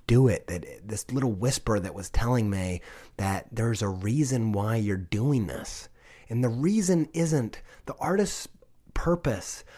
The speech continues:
I feel like when it gets demented and distorted and precious is when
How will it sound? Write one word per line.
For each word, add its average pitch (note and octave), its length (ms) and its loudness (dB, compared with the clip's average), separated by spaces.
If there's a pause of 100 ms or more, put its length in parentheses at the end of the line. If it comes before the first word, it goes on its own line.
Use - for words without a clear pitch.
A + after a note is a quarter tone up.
(100)
I A#2+ 40 -10
feel E3+ 240 2
like C#3+ 220 0 (120)
when E3 300 0
it D3+ 200 0
gets D#3+ 260 0
demented C#3 500 0
and B2 140 -4
distorted C3+ 640 -2
and A2 380 -8
precious - 760 0
is B2 240 -8
when C3+ 340 0